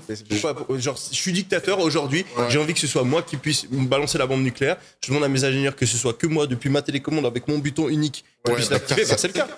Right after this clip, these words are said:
Speaker 2: perso-, non, parce que c'est trop, c'est trop insécure comme process et personne te courra à ça, même si t'es dictateur. Parce que t'aurais trop peur de te faire niquer par quelqu'un qui vient appuyer sur le bouton.
Speaker 1: Je pense pas.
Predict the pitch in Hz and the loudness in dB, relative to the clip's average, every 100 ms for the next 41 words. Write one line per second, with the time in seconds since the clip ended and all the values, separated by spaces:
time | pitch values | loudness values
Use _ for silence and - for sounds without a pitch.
0 | - - 127 127 113 123 107 - 101 - | -6 -2 -2 0 2 2 0 -4 -4 -6
1 | - - 135 123 - - _ - - - | -4 2 4 4 2 -20 _ -6 -6 -2
2 | 151 127 - 117 - 135 113 90 104 - | 0 0 0 -2 0 -2 -2 0 0 0
3 | 135 95 107 - 113 104 - 101 92 - | -2 -4 -6 -2 -2 -2 0 0 0 -2
4 | 131 - _ - 113 113 107 - 104 - | -6 -6 _ 2 2 2 -2 -2 -4 -2
5 | 101 101 - _ _ _ _ - - 104 | -4 -4 -8 _ _ _ _ -8 -6 -2
6 | 107 101 - 123 131 117 - 104 104 101 | -2 -2 -2 0 2 0 0 0 0 4
7 | 131 101 110 101 117 104 104 92 107 95 | 2 2 -2 -2 0 4 2 2 -2 -2
8 | 92 - 95 _ _ _ _ _ _ _ | -6 -8 -10 _ _ _ _ _ _ _
9 | - 110 107 | -20 -20 -20